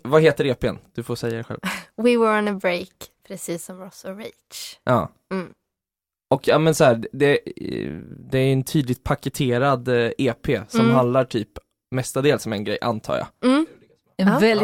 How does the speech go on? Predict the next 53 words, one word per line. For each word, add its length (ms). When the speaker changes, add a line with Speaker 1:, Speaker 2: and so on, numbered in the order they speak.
Speaker 1:
Ja. 40
Speaker 3:
bra 80
titel, 460
måste 100
jag 80
säga. 140
Man 140
blir 140
sjukt 300
nyfiken. 460
Speaker 1:
Ja. 200
Speaker 2:
Mm. 120
Speaker 3:
Alltså, 380
och 400
som 160
sagt, 380
Friends 420
är 80
roligt 420
<laughs> 20
att 120
dra 120
Speaker 2:
Mm. 120
Speaker 3:
in, 120
tycker 160
Speaker 2:
Ja, 100
Speaker 3:
jag, 180
som 160
har 140
Speaker 2:
men 100
det 60
Speaker 3:
tittat 140
Speaker 2:
är 100
Speaker 3:
på 80
Speaker 2:
ju 60
Speaker 3:
det 60
extremt 380
mycket. 320
Speaker 2:
världens 440
bästa 280
serie. 340
Speaker 3:
Mm. 80
Speaker 2:
Nej, 120
för 80
jag 120
tänkte 340
ju 40
att 80
E 140
P:n 200
först 360
skulle 300
heta, 600